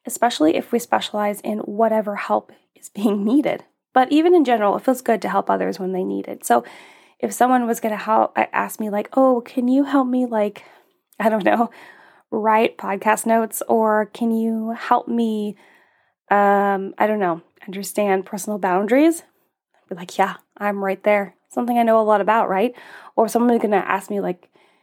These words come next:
you know, the basis of, basics of, like, Amazon marketing and creating ads, which is what I do for a living. Um, yeah, yeah, I'd love to. But even if it's just like, "Hey, can you, you know, help me figure out how to swaddle this baby?" I mean, I haven't done it in, like,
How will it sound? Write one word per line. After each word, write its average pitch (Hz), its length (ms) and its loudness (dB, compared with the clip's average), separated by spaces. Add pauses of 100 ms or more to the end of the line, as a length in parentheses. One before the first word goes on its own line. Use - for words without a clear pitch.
(160)
you 202 80 -2
know, 196 80 4
the 185 80 2
basis 175 360 -2
of, - 180 -2 (140)
basics - 440 -2
of, - 200 0
like, - 240 -6
Amazon 170 360 2
marketing 151 360 -8
and 165 120 -4
creating 190 340 -4
ads, - 240 -8
which 170 140 -6
is 196 60 -2
what 226 120 2
I 240 60 2
do 233 140 2
for 202 160 0
a 185 60 4
living. 180 320 -4 (160)
Um, 208 460 0 (120)
yeah, 302 260 -2 (460)
yeah, 302 360 0
I'd 220 180 2
love 277 180 2
to. 208 140 -4
But 269 140 2
even 339 180 6
if 359 120 2
it's - 160 -4
just - 180 -8
like, 247 140 -4
"Hey, 269 160 0
can 247 180 -8
you, 240 200 -2 (720)
you 226 100 2
know, 220 100 4
help - 220 -2
me 214 100 0
figure 202 320 0
out 214 180 2
how 190 580 -2
to 196 380 -6
swaddle 196 420 0
this 190 160 -8
baby?" 247 420 2 (260)
I 196 100 -4
mean, 196 220 -2
I 262 120 4
haven't 233 200 2
done 262 160 4
it 233 80 2
in, 190 120 -2
like, 190 360 -8